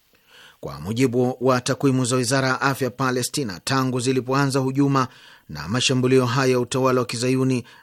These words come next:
hadi jana jioni, Wapalestina wasiopungua mia moja arobaini,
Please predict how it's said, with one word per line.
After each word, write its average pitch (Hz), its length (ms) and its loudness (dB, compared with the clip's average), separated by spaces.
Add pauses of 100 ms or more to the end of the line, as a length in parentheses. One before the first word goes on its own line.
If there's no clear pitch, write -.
(100)
hadi 127 400 -2
jana 135 400 2
jioni, 127 500 2 (360)
Wapalestina 127 800 -2
wasiopungua 131 600 0
mia 135 160 2
moja 135 300 2
arobaini, 131 640 0